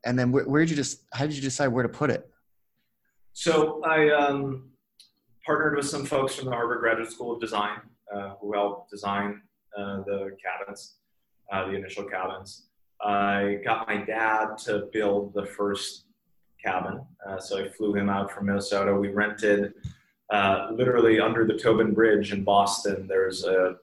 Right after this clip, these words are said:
Speaker 2: a recycling center, a dump. And we rented the back corner of this garbage dump, and they let us build the cabins there. Uh, later, we rented a falling down warehouse in the East. Once we got evicted from the dump,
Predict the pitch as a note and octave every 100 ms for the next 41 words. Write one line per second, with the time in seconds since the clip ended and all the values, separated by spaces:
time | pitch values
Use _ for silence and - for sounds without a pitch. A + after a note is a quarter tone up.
0 | G2 F#2 F#2 - G#2+ G#2 F#2 - F2 F2
1 | - - G2+ F#2+ F#2 - _ _ _ _
2 | G#2 G2 G2 G2 G#2 G2+ G#2 G2+ G2+ G2
3 | - A2 G2+ G2 G2 F#2+ G2 - G2 F#2+
4 | G2 G2 - F2+ F2 F2 - G2 F#2 F#2+
5 | F#2+ F#2 - G2+ - - G2+ G2 G2+ G2+
6 | G2+ G2+ G2 C3 C3 - _ _ _ G#2
7 | G2+ G2+ A2 G#2+ G#2 G#2 G2+ F#2+ G2 G2
8 | F#2 - G2+ G2+ F#2+ F#2+ G2 G2 F#2+ F#2+
9 | F#2+ - G2 F#2+ G2+ - - G2+ G2 G2+
10 | G2+ - - G2+ G#2 G2+ G2 F#2+ - G2